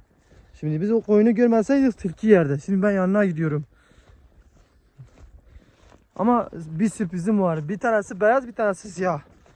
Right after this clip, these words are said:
İki tane getirmiş. İkisi ayrı ayrı. Şimdi dur ya, geldim abi.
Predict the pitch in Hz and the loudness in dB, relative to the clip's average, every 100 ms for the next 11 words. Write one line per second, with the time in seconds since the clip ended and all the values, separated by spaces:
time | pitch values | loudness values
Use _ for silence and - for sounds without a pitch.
0 | _ _ _ _ 160 - - 214 202 170 | _ _ _ _ -16 -4 0 2 2 0
1 | - 208 269 - _ - _ - 220 208 | 0 -2 -2 -6 _ -20 _ -10 -6 -2
2 | 185 190 175 147 135 - _ _ _ _ | 0 2 4 2 -2 -6 _ _ _ _
3 | _ _ _ _ _ _ - 143 165 156 | _ _ _ _ _ _ -16 -12 -8 -8
4 | 120 135 131 123 123 | -6 -6 -6 -8 -10